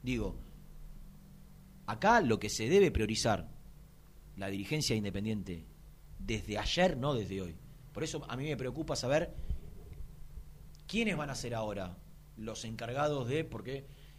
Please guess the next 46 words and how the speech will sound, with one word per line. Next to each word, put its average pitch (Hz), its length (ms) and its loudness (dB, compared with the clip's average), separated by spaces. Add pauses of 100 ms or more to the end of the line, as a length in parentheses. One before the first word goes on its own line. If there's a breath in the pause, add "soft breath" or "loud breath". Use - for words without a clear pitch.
Independiente 247 280 2
tiene 151 140 2
un 170 120 4
gerente 143 560 0 (840)
que 131 100 6
es 131 60 6
Miguel 127 300 8
Peloroso, 110 640 4 (1120)
que 127 100 0
el 127 100 0
día 175 180 6
que 120 220 0
decida 120 580 0
se 113 220 -8
cansa 151 280 -2
y 107 40 -2
pega 139 200 -2
un 135 60 -2
portazo, 113 380 -2
para 107 160 6
mí, 139 160 10
esta 123 100 6
es 120 80 2
una, 127 140 4
una 127 240 0
opinión 135 400 -2 (140)
muy 147 140 4
personal 131 380 2
que 107 100 2
tengo, 98 360 -4 (400 soft breath)
tenés 139 180 0
que 143 60 4
bajar 131 200 8
la 135 80 8
persiana, 107 460 2 (580)
porque 113 240 -8
a-, 127 380 -6
ataja 156 320 0
los 123 120 2
penales, 185 280 2
patea 147 240 2
los 147 140 0
córneres, 208 340 2
los 139 80 2
tiros 143 180 -2
libres, 220 380 6